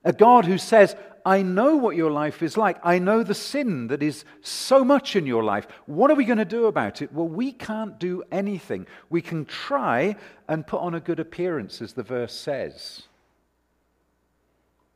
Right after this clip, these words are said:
A good appearance, but not in the heart. Or we can listen to the God who created the universe. And he tells us that he has sent his son because he loves us.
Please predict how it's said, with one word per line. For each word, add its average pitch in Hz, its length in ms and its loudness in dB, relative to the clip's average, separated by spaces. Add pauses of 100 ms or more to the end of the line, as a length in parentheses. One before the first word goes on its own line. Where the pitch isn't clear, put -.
(140)
A 135 60 -4
good 247 180 -4
appearance, 226 580 2
but - 240 -2
not 190 640 0 (680)
in 175 220 0
the 175 80 -6
heart. 123 680 -10 (2750)
Or 120 500 -4 (1040)
we 113 120 -8
can 101 200 -12
listen 123 260 -12
to - 100 -10
the 147 120 -10
God 95 220 -8
who 92 60 -16
created 107 560 -10
the 165 80 -14
universe. 80 760 -16 (1800)
And 107 140 -10
he 123 140 -14
tells 160 480 -12
us 85 160 -16
that 95 100 -16
he 95 80 -12
has 92 100 -14
sent 110 280 -14
his 117 160 -14
son 113 260 -12
because 101 300 -14
he 101 100 -14
loves 113 360 -14
us. - 460 -20